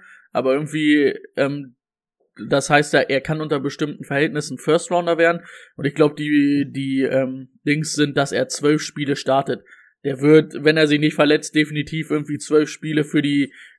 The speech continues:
Colts starten. Und ein First Rounder nach dem Jahr, ähm, von Wentz, ähm,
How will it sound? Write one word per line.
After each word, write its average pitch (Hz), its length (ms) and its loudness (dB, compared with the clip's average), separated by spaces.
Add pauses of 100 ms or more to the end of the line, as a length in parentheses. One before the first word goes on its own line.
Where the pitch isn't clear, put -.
Colts 151 480 4
starten. 170 580 2 (760)
Und - 180 2
ein 143 100 -10
First 175 460 2
Rounder 175 320 0
nach 147 200 0 (160)
dem 180 300 -2
Jahr, 180 600 0 (460)
ähm, 156 260 -4
von 156 380 -6
Wentz, 170 500 -2 (100)
ähm, 143 420 -4